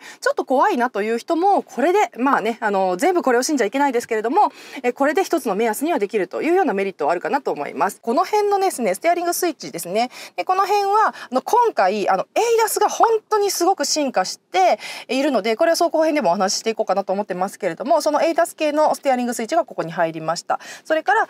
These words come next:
え、ここにはエンタメ系のスイッチが入っているという。はい、そして、あの、真ん中にはですね、この前には、え、いろんな情報、エイダスと、それからエネルギーフローみたいなのを選べたりもするんですが、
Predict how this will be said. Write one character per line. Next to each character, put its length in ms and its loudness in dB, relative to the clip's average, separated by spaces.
え、 100 -4
こ 100 -6
こ 80 -4
に 80 -2
は 80 0
エ 40 2
ン 60 -2
タ 140 0
メ 100 -6
系 180 -2
の 120 0
ス 100 -4
イ 40 -2
ッ 40 -4
チ 140 -4
が 60 2
入 160 -2
っ 40 -8
て 140 -12
い 60 -4
る 100 -4
と 120 -6
い 100 -8
う。 40 -6
は 80 0
い、 60 -6
そ 120 -4
し 80 -6
て、 260 0
あ 60 0
の、 220 0
真 300 0
ん 220 -6
中 200 0
に 120 -2
は 60 0
で 100 -8
す 60 -12
ね、 120 -4
こ 100 -6
の 80 -2
前 240 0
に 140 -6
は、 340 0
え、 160 -2
い 60 -2
ろ 100 0
ん 40 0
な 60 0
情 140 0
報、 160 0
エ 140 2
イ 20 0
ダ 140 0
ス 80 -16
と、 180 0
そ 100 -2
れ 80 2
か 100 2
ら 100 4
エ 20 -2
ネ 120 -2
ル 80 -2
ギ 80 -4
ー 20 -6
フ 120 -4
ロ 100 4
ー 20 2
み 80 -14
た 140 -6
い 40 -8
な 100 -6
の 80 -6
を 20 -2
選 180 2
べ 80 -2
た 100 -6
り 120 -8
も 80 -8
す 120 -6
る 120 -2
ん 80 -6
で 100 -8
す 140 -14
が、 240 0